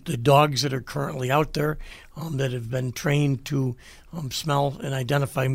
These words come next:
marijuana, um, along with other drugs, will have to somehow be theoretically detrained, but no one yet knows if that's possible. So these drug dogs will no longer be able to be used at a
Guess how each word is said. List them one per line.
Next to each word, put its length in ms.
marijuana, 540
um, 160
along 340
with 140
other 180
drugs, 500
will 120
have 300
to 100
somehow 380
be 300
theoretically 600
detrained, 760
but 160
no 120
one 200
yet 180
knows 300
if 80
that's 240
possible. 580
So 220
these 240
drug 300
dogs 360
will 120
no 160
longer 460
be 140
able 180
to 120
be 120
used 380
at 120
a 180